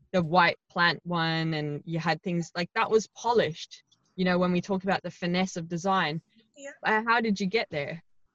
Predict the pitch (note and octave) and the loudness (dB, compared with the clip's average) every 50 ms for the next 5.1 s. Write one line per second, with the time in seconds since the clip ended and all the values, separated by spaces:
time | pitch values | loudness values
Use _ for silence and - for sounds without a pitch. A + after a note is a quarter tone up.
0 | _ _ _ F3 F3+ E3+ F3 - F#3+ G3 G3+ - F#3 G3 F#3+ - - G3 - - | _ _ _ -2 0 0 0 0 2 2 2 4 2 0 0 0 -4 -4 -4 -4
1 | G3+ F3 E3+ F3 - F3+ F3 E3+ - - F3+ E3 D#3+ D#3+ D#3+ D#3 D#3 D#3 E3 D#3 | -4 -4 -4 -6 -6 -6 -4 -4 -6 -4 -2 0 0 0 0 -4 -6 -6 -8 -10
2 | - - _ _ _ _ _ _ _ _ _ _ _ _ _ _ _ _ _ _ | -12 -20 _ _ _ _ _ _ _ _ _ _ _ _ _ _ _ _ _ _
3 | _ _ - E3 D#3+ D3 D3 D#3+ - - C#3+ C3+ D3+ - _ _ _ _ _ - | _ _ -8 -8 -6 -6 -6 -8 -8 -10 -12 -12 -12 -14 _ _ _ _ _ -12
4 | E3 D#3 - E3+ D#3 D3+ - D3+ D3 - - F3+ E3 D#3+ D#3 D3+ - - - - | -12 -8 -6 -6 -6 -4 -4 -6 -6 -6 -8 -10 -10 -10 -12 -14 -16 -18 -18 -18
5 | - F3 | -18 -18